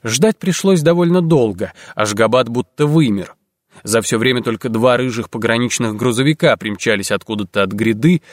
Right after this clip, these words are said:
свернули на перекрёстке направо, на Гёраглы, и вскоре их тихий рокот растворился вдали.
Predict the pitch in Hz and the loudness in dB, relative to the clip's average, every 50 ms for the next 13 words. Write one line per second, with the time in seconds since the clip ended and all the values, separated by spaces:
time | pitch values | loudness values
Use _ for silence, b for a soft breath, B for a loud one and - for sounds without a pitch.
0 | B B - - - 131 139 139 143 147 143 131 123 120 110 - 123 120 113 110 | B B -6 -2 0 0 0 2 2 2 2 0 0 -2 -2 -2 -4 -4 -2 0
1 | 127 131 123 - - - 113 117 117 - 165 180 180 175 170 160 139 110 123 131 | 0 0 0 -2 -4 -4 -2 -2 0 2 2 4 4 4 4 2 0 -2 -4 -2
2 | 143 143 139 139 156 143 143 135 131 139 139 127 B B B B - 127 135 135 | -2 0 0 2 2 2 2 2 0 0 -2 -2 B B B B -4 -2 -2 -2
3 | - - - - 156 160 151 135 127 - - - - 135 - - - 120 127 135 | -2 -4 -4 -2 0 0 0 0 -2 -4 -6 -6 -6 -6 -4 -2 -2 0 0 0
4 | 139 - - 110 - - _ _ - - 123 - - 113 110 110 113 110 110 - | 0 -2 -4 -10 -12 -14 _ _ -6 -4 -4 -4 -2 -2 0 0 0 -2 -4 -4
5 | - 110 98 95 101 104 98 95 92 82 | -6 -6 -4 -2 0 0 0 -2 -4 -6